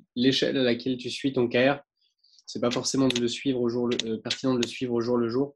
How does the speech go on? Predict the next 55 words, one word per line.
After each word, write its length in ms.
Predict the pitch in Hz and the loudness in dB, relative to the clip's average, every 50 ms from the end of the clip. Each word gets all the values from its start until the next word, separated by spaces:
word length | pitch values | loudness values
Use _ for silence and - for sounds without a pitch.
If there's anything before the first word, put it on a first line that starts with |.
| _ _ - | _ _ -8
Donc, 180 | 127 120 120 | -8 -4 -2
quand 140 | 127 120 123 | -4 -2 0
on 80 | 135 131 | 0 0
le 80 | 123 | 0
fait, 140 | 123 - 143 | 0 0 2
on 120 | 139 131 | 2 2
a 60 | 117 110 | 2 2
des 160 | 110 110 104 | 0 0 0
dashboards 540 | 104 113 110 107 107 117 123 120 120 117 110 | 0 0 0 0 -2 -2 0 0 0 -2 -4
un 60 | 104 | -6
peu 120 | - 110 | -8 -10
simples, 380 | 104 - - 123 120 120 120 113 | -10 -6 -6 -4 -4 -4 -4 -4
euh, 100 | 101 101 | -6 -6
voilà, 180 | 104 107 104 | -4 -6 -4
sous 200 | 104 - - - | -4 -6 -8 -10
Tableau 440 | - _ 113 110 113 113 117 120 120 | -8 _ -4 -2 0 2 4 4 4
ou 200 | 117 110 101 101 | 4 2 0 -4
des 160 | 101 110 107 | -4 -4 -4
outils 200 | 113 113 - - | -4 -4 -4 0
d'analytics, 640 | 123 117 110 117 113 110 110 110 - 139 135 - - | 0 2 2 2 2 2 0 0 -2 -4 -4 -4 -6
quoi. 220 | - 123 131 127 - _ _ _ - - _ _ _ _ | -4 -6 -6 -6 -10 _ _ _ -20 -20 _ _ _ _
Mais 100 | 117 110 | 0 2
on 60 | 110 | 2
n'a 100 | 107 107 | 2 2
pas 220 | 104 - 131 127 | 2 4 4 4
un 160 | 113 117 113 117 | 4 4 2 0
outil 340 | 113 113 - - 127 127 | 0 -2 -2 -4 -4 -4
type 240 | 123 - - 120 117 | -4 -4 -4 -4 -2
Javelot 440 | 113 113 120 117 107 110 117 123 123 | 0 2 2 2 2 4 4 4 4
ou 80 | 120 113 | 4 2
je 100 | 107 107 | 2 -2
sais 160 | - - 104 | -6 -8 -6
pas 120 | - 113 | -8 -4
quoi 200 | 107 123 127 123 | 0 2 0 0
qui 120 | 123 - 113 | 0 -2 -4
nous 80 | 107 | -2
permet 220 | 107 110 107 110 113 | -2 0 0 0 0
de 80 | 110 | 2
voir 220 | 113 123 120 120 - | 2 0 -2 -2 -6
toutes 160 | - - - | -14 -10 -4
les 300 | 117 113 110 104 101 101 | -2 0 2 0 0 0
K 100 | - 117 | 0 0
R 120 | 110 110 | 0 2
de 60 | 110 | 2
la 80 | 110 110 | 2 0
boîte 260 | 107 117 120 120 120 | 2 2 0 0 0
et 40 | 120 | 0
leur 160 | 113 110 107 | 0 0 0
atteinte. 340 | 113 110 - 123 131 135 131 - _ _ _ _ _ _ _ | 0 -2 -2 -2 -4 -4 -4 -8 _ _ _ _ _ _ _
Ça 220 | - - - 117 | -6 0 2 2
va 180 | 113 123 131 131 | 4 6 6 6
aussi 300 | 127 120 - - - 135 | 6 6 4 0 0 0
avec 240 | 120 117 110 - - | 0 0 -2 -2 -2
notre, 300 | 120 117 113 - - - | -2 -2 -4 -6 -4 -4
euh, 160 | 110 107 104 | -2 -2 -2